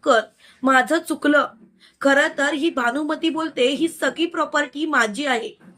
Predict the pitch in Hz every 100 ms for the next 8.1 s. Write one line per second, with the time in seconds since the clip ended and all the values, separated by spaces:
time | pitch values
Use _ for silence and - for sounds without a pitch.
0 | - - - 269 277 294 262 320 320 302
1 | 302 302 277 269 285 294 269 269 285 277
2 | 247 262 302 330 320 302 302 302 247 240
3 | 190 214 - - 294 339 320 277 277 285
4 | 277 320 294 233 202 294 262 240 - _
5 | _ - - - 240 262 277 269 277 254
6 | - 285 302 285 262 262 269 320 330 311
7 | 269 277 339 359 320 392 392 311 - 247